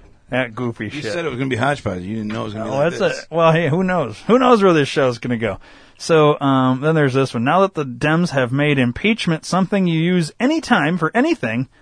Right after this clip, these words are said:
Speaker 1: I think there's a good chance that it's going to be used on them before too long. Remember the envelopes?" You remember the envelopes.
Speaker 2: Oh, yeah.
Speaker 1: "And remember, Durham is still a special counsel, and they are still actively investigating the Dems' crimes.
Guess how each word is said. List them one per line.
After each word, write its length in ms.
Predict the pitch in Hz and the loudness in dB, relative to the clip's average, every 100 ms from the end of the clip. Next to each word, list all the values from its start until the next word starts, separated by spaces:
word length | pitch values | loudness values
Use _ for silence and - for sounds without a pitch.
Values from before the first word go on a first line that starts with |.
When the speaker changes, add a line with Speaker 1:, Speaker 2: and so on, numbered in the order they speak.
| _ | _
Speaker 1:
I 140 | 135 | -2
think 160 | 151 160 | 0 0
there's 180 | 156 131 | 0 0
a 60 | |
good 240 | 113 185 226 | 0 0 0
chance 320 | - 170 196 | -2 -2 -2
that 120 | 147 | -4
it's 140 | 127 - | -6 -6
going 240 | 147 170 | -4 -2
to 120 | 160 | -4
be 100 | 123 | -4
used 380 | 113 127 208 170 | -6 -2 -2 -2
on 180 | 160 156 | -4 -2
them 160 | 135 170 | -2 -4
before 220 | 156 147 | -6 -8
too 200 | - 170 | -4 -4
long. 340 | 190 240 113 98 - - | -2 -2 -4 -10 -16 -4
Remember 240 | 120 123 | -2 0
the 80 | 123 | 0
envelopes?" 560 | 156 190 220 254 - - _ _ _ _ _ _ _ _ | 2 6 4 4 -6 -20 _ _ _ _ _ _ _ _
You 100 | 135 | -6
remember 200 | 143 98 | -4 -6
the 80 | 87 | -10
envelopes. 300 | 90 104 131 | -6 -4 -2
Speaker 2:
Oh, 40 | 113 | -2
yeah. 260 | 156 165 131 - - | -2 -4 -6 -14 -4
Speaker 1:
"And 120 | 151 160 | 2 4
remember, 340 | 160 233 214 | 4 4 2
Durham 380 | 139 185 226 254 | 2 4 4 4
is 180 | 175 - | 0 -4
still 360 | - 240 277 | -2 0 2
a 100 | 170 | 2
special 460 | 147 - 208 208 214 | -2 -2 -2 0 0
counsel, 560 | - 240 277 139 135 - - | 2 2 2 0 -2 -4 -8
and 160 | - 156 | -2 2
they 100 | 175 | 6
are 100 | 165 | 6
still 460 | 156 - - 285 320 | 4 -2 0 2 4
actively 500 | 226 233 - 214 247 | 2 2 2 0 2
investigating 640 | 254 135 135 143 147 180 | 2 0 -2 -4 -4 -2
the 60 | 190 | -4
Dems' 360 | 120 120 147 - | -2 -2 -2 -4
crimes. 520 | 277 311 - - | -6 -4 -6 -10